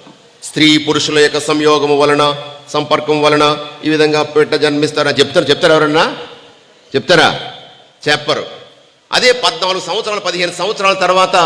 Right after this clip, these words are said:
నువ్వు గుడివాడ సంతలో దొరికావంటే ఊరుకుంటారా? నమ్ముతారు వాళ్ళు. అప్పుడు చెప్పాలి, "ఇదిగో ఇది ఫలదీకరణ, ఆ, యొక్క పద్ధతి ఏమిటి, పిల్లలు ఎలా పుడతారండి." సరే,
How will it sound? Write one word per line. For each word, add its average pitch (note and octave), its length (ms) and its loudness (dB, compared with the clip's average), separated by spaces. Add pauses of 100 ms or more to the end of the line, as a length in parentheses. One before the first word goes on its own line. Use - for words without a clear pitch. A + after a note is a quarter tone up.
(300)
నువ్వు D#3+ 380 -2
గుడివాడ G3 360 4
సంతలో F#3 380 2
దొరికావంటే F3+ 500 2
ఊరుకుంటారా? E3+ 640 0 (260)
నమ్ముతారు E3 340 0
వాళ్ళు. A#2 200 0 (960)
అప్పుడు D#3+ 300 0
చెప్పాలి, C3+ 640 0 (260)
"ఇదిగో A2 320 -2
ఇది G2+ 160 -4
ఫలదీకరణ, G#2 960 -4 (360)
ఆ, F2 260 -6
యొక్క E2+ 240 -8
పద్ధతి F2+ 460 -4
ఏమిటి, F#2 360 -6
పిల్లలు G2 360 -6
ఎలా F2+ 160 -4
పుడతారండి." E2 580 -10 (1040)
సరే, - 240 -8